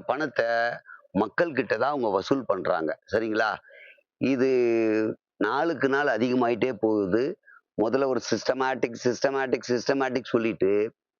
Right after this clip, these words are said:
தனியாருக்கு தாரை வாத்து கொடுப்பது தான் இப்ப முக்கியமான பணியா இருக்கு. யோசனை பண்ணி பாத்தீங்கன்னா உங்களுக்கு தெரியும், இது அரசு கஜானாக்கு போறதில்ல,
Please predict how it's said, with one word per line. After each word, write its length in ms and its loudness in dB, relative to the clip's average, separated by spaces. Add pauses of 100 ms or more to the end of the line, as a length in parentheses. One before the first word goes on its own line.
(320)
தனியாருக்கு 840 0
தாரை 320 0
வாத்து 340 0
கொடுப்பது 540 -2
தான் 200 0
இப்ப 240 -2
முக்கியமான 840 0
பணியா 360 0
இருக்கு. 260 -2 (800)
யோசனை 340 0
பண்ணி 180 0
பாத்தீங்கன்னா 540 0
உங்களுக்கு 340 0
தெரியும், 460 0 (760)
இது 240 2
அரசு 360 0
கஜானாக்கு 560 0 (120)
போறதில்ல, 460 0